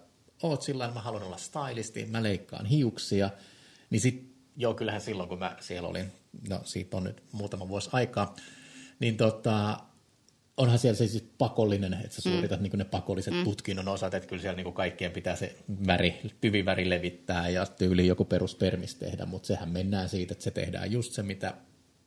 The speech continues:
Speaker 1: tarvii sen eteen, että saadaan se näyttötutkinto tehtyä. Ja sen jälkeen vaan keskitytään siihen yhteen. Et kyllä mä oon aikoinaan työskennellyt ihmisten kanssa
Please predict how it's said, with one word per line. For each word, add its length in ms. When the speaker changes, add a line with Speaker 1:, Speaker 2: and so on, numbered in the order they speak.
Speaker 1:
tarvii 580
sen 240
eteen, 340
että 320
saadaan 420
se 100
näyttötutkinto 760
tehtyä. 540
Ja 60
sen 160
jälkeen 360
vaan 280
keskitytään 560
siihen 200
yhteen. 500
Et 140
kyllä 200
mä 280
oon 240
aikoinaan 420
työskennellyt 640
ihmisten 580
kanssa 520